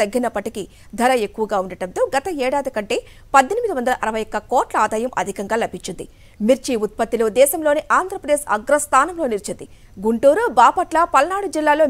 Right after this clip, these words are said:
మిర్చి సాధారణ సాగు విస్తీర్ణం డెబ్బై ఎనిమిది వేల హెక్టార్లు కాగా, రెండు వేల ఇరవై రెండు ఇరవై మూడులో అత్యధికంగా ఇరవై నాలుగు వేల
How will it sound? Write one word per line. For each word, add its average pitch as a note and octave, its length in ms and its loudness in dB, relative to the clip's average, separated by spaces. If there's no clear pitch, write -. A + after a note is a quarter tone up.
మిర్చి C#4 260 -2
సాధారణ B3+ 340 2
సాగు A3+ 280 0
విస్తీర్ణం A3 380 -4
డెబ్బై E4 280 4
ఎనిమిది C#4 240 -4
వేల A#3 220 2
హెక్టార్లు G4 500 -2
కాగా, C4 240 2
రెండు F#4 200 2
వేల G4+ 180 -2
ఇరవై C#4 220 2
రెండు B3 200 -2
ఇరవై G#3+ 240 -2
మూడులో A3 240 -4
అత్యధికంగా B3+ 580 -2
ఇరవై F4+ 200 4
నాలుగు B3+ 260 2
వేల A#3 120 2